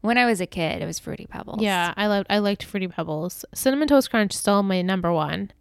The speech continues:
Speaker 1: I like the graham cracker one.
Speaker 2: Oh, Golden Grahams.
Speaker 1: Yeah.
Speaker 2: Super good. I
Speaker 1: Yep.
Speaker 2: also really liked Berry Kix. I was a weird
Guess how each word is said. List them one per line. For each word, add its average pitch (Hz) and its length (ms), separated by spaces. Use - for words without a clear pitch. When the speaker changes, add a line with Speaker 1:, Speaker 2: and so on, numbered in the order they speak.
Speaker 1:
I 220 220
like 269 480
the 180 480
graham 170 320
cracker - 360
one. - 380
Speaker 2:
Oh, 220 260
Golden 208 300
Grahams. 175 480
Speaker 1:
Yeah. 165 760
Speaker 2:
Super 185 420
good. 175 320
I 202 140
Speaker 1:
Yep. 226 80
Speaker 2:
also 262 320
really 262 200
liked 226 280
Berry 180 280
Kix. - 460
I 180 60
was 175 160
a 180 40
weird 180 460